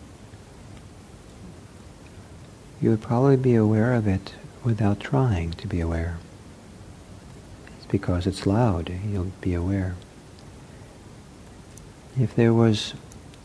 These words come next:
a strong, painful sensation in your body,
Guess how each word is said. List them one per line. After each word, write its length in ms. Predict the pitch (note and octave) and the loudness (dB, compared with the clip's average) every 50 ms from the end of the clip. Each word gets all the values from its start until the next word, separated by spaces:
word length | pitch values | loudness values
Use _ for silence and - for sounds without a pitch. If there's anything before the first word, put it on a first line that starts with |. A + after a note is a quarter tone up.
| - - - - - - - - | -20 -20 -18 -16 -16 -14 -6 -2
a 80 | - D3+ | -2 0
strong, 680 | - - - - A#2+ G#2+ A2 A2+ A2+ A#2+ A#2+ A2 G#2+ - - - - - - - - - - - - - - - - - - | 0 -2 0 2 4 6 6 8 8 6 6 4 2 -2 -6 -12 -18 -20 -20 -20 -20 -20 -20 -20 -20 -20 -20 -20 -20 -12 0
painful 420 | - A2 G#2+ G#2+ G#2 - - G#2+ | 2 4 4 4 4 2 0 -2
sensation 640 | G#2 - - G#2+ G#2+ - - A2 A#2 A#2 - - A2 | 0 0 0 -2 0 2 0 0 0 0 0 0 0
in 100 | G2+ G2 | 0 2
your 140 | G2 G2 F#2+ | 2 0 0
body, 520 | G2 G2 G2+ G#2+ A2+ A2 G2 F#2 F2+ F2 | 0 0 0 2 2 2 0 -2 -2 -6